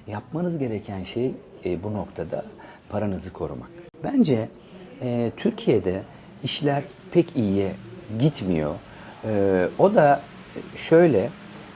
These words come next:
resmi gazetede yayınlandı, Ekonomi Politika Kurulu üyeleri belli oldu. Şimdi bu üyeleri ben tek tek incelemenizi rica ediyorum. nas geri dönüyor mu diyor.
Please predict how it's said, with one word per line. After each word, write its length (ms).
resmi 380
gazetede 400
yayınlandı, 520
Ekonomi 420
Politika 420
Kurulu 380
üyeleri 420
belli 220
oldu. 160
Şimdi 300
bu 160
üyeleri 540
ben 220
tek 240
tek 160
incelemenizi 760
rica 260
ediyorum. 360
nas 300
geri 260
dönüyor 340
mu 140
diyor. 120